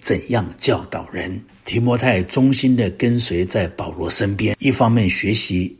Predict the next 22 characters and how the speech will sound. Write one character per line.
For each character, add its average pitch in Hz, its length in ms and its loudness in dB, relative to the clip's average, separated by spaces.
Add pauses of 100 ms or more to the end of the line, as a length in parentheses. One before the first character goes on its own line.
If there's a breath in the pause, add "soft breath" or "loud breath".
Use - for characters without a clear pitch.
一 - 80 -2
方 113 260 0
面 107 100 4
也 78 220 -4
受 98 280 0
保 90 200 -8
罗 87 240 -6
差 104 220 -2
遣 92 240 -6 (340 loud breath)
到 87 280 2
各 110 260 2
个 85 220 -6
教 - 220 2
会 95 220 -2
中 120 320 2 (300 loud breath)
去 - 200 2
为 98 400 4 (140)
基 - 180 0
督 113 280 0
做 107 180 0
见 85 240 0
证。 85 180 2